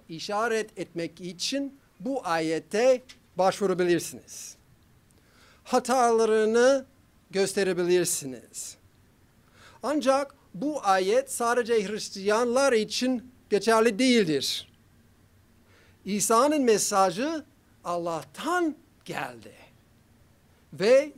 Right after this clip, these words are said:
Yüce Rabbimizin kuralıdır.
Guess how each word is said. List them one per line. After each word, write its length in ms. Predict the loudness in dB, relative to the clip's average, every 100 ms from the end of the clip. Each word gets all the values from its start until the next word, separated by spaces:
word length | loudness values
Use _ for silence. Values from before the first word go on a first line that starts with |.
| -2
Yüce 440 | 0 4 6 6
Rabbimizin 960 | 6 2 2 2 0 0 -2 2 2 -2
kuralıdır. 1000 | -4 -2 -2 -4 -10 -20 -20 -18 -18 -20